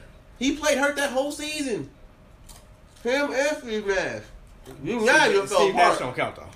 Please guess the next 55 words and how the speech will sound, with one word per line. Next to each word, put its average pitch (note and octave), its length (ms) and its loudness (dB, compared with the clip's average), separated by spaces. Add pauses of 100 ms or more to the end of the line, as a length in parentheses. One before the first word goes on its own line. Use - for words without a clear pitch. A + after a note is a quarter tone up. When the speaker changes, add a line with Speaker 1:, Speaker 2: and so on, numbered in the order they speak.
(220)
Speaker 1:
Steve F#3 180 -6
Nash G3 200 4
fell A#2+ 160 -6
apart. A2 300 -6
Speaker 2:
He F#3+ 80 -8
don't D3 100 -2
Speaker 1:
He C3 60 -4
Speaker 2:
count, A#2+ 300 -6
though. A#2 100 -10
Steve F#3 220 0
Nash F3+ 240 4
was C#3+ 100 -10
forty. D#3 340 0 (120)
Speaker 1:
Steve F3+ 200 -8
Nash E3+ 180 0
deteriorated. A2+ 680 -4
Speaker 2:
Uh, A#3 140 2
yeah, F#3+ 320 4
Steve E3+ 280 -2
Nash F#3+ 260 4
was - 260 -8 (280)
thirty-eight, F3+ 420 2
thirty-nine E3 600 0 (680)
out D3 240 0
there. C3 280 -4
Speaker 1:
My C#3 120 -6
man C#3+ 200 -2
turned C3+ 220 -4
Speaker 2:
If A2+ 120 -6
Speaker 1:
to - 40 2
Speaker 2:
you, - 60 6
Speaker 1:
dust. - 180 -2
Speaker 2:
you F#3 60 -4
too F#3 200 0
old, D#3 140 0
man. B2 80 -8
Speaker 1:
As A#2 60 -10
soon F#3+ 160 2
as F#3+ 60 -4
he F#3 60 -4
got G3 140 2
to F#3+ 60 -10
the F3+ 80 -4
Lakers, F3 260 0
he F#3+ 140 -12 (480)
Speaker 2:
Yeah, B2 260 -6
Steve D3 200 -10
Nash, C3 200 -4
you D#3+ 80 -12
too C3 160 -6
old. A#2 220 -8
They E3 100 0
was D#3+ 160 -4
too D3 120 -6
old. B2+ 280 -4